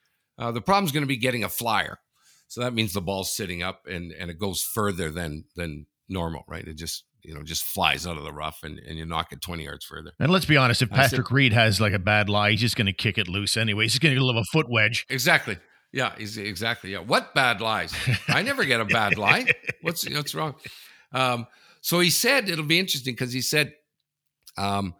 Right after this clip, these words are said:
Speaker 1: y-, you know, you gotta be cautious with your tee shots, of course, but I'm gonna be really aggressive with the irons.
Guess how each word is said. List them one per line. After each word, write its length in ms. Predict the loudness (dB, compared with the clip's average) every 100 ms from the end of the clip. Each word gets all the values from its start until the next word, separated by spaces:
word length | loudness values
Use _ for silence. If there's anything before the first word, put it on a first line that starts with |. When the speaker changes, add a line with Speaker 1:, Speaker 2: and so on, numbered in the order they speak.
| _ _ _ _ -6
Speaker 1:
y-, 160 | -4 -4
you 180 | 0 2
know, 80 |
you 140 | 4 2
gotta 160 | 0
be 120 | 0 0
cautious 460 | 4 4 4 0
with 160 | -2 -4
your 80 | -4
tee 220 | -4 -2
shots, 320 | 0 -2 -4
of 80 | -6
course, 180 | -6 -4
but 160 | 0
I'm 80 | 0
gonna 140 | 0
be 140 | 2 2
really 340 | 4 4 4
aggressive 580 | 2 2 0 2 0 -4
with 180 | -6 -6
the 120 | -6
irons. 340 | -4 -6 -8